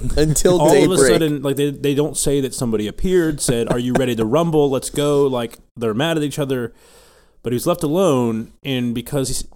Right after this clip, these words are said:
Speaker 2: he was alone, he started wrestling a, an God, an <laughs> angel. And then, controversially,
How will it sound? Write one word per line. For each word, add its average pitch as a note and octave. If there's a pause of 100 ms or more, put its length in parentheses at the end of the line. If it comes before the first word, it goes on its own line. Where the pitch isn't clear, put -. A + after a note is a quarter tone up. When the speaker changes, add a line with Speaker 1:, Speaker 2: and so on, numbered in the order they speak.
(380)
Speaker 2:
he C3
was A2+
alone, A2+
he A2
started G#2+
wrestling G#2 (340)
a, - (100)
an A2+ (200)
God, B2
an B2+
<laughs> -
angel. F3 (260)
And C3+
then, F#3+ (720)
controversially, A2+